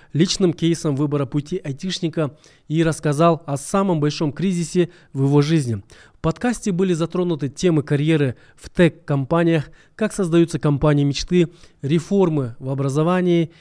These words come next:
инновации и их влияние на нашу жизнь, а также поговорили о глубокой депрессии и выхода из нее, и о планах на будущее. Вас ждет увлекательное погружение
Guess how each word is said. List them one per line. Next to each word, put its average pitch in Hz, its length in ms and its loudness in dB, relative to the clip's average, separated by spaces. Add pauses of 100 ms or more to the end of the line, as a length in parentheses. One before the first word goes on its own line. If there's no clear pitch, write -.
(140)
инновации 180 640 2
и 175 120 4
их 170 120 -4
влияние 151 400 2
на 143 80 -2
нашу 139 260 -2
жизнь, 160 460 -2 (220)
а 143 80 -6
также 147 280 -2
поговорили 151 600 2 (220)
о 139 100 -6
глубокой 151 540 2
депрессии 151 640 -2 (160)
и 147 80 -2
выхода 143 400 2
из 139 160 2
нее, 147 320 2 (360)
и 143 60 -2
о 139 120 0
планах 151 320 2
на 175 80 0
будущее. 170 440 -2 (640)
Вас 175 240 2
ждет 190 220 -2
увлекательное 180 600 0
погружение 165 840 -4